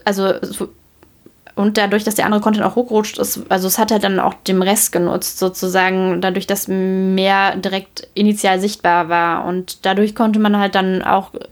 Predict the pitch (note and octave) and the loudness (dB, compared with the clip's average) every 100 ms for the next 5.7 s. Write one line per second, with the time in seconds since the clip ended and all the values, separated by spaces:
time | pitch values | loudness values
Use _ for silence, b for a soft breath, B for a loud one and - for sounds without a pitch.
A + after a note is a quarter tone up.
0 | - G3 F#3+ G3 A#3+ A3+ A3 G3+ F#3+ F#3 | -6 -2 2 2 4 2 2 0 -2 0
1 | G#3+ G3+ E3+ - - F3+ F3+ F3 E3+ F3 | 2 2 0 -4 -6 -4 0 0 0 -2
2 | - F#3+ F#3 F#3+ F#3+ F#3 F#3+ F3+ F#3 - | -4 -2 0 0 -2 0 0 2 0 -4
3 | E3+ G3 F#3 G3+ E3+ - D#3+ E3+ E3+ F3 | -4 -2 -2 -2 -2 -2 -2 0 -2 -2
4 | - A3 G3+ - - G#3 - F#3+ G3 - | 0 0 0 -4 -10 -8 -4 -2 -2 -4
5 | - F3+ F#3 F3+ F3+ - F#3 | -2 0 2 0 0 0 -2